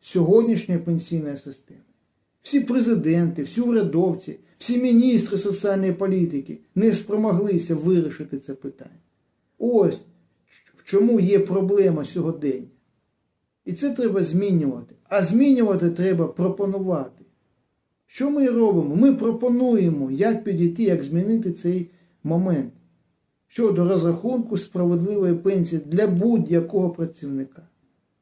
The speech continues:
Ось, шановні глядачі, про що ми кажемо. Тому ми намагались вам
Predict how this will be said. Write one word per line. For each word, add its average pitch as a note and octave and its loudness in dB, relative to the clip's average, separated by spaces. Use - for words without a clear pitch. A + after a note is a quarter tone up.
Ось, C#4 -2
шановні G#3+ 0
глядачі, F#3+ 0
про F3+ -2
що G3 -2
ми F#3+ -4
кажемо. C#3+ -4
Тому A3+ 2
ми A#3+ 2
намагались F#3+ 2
вам D3 -2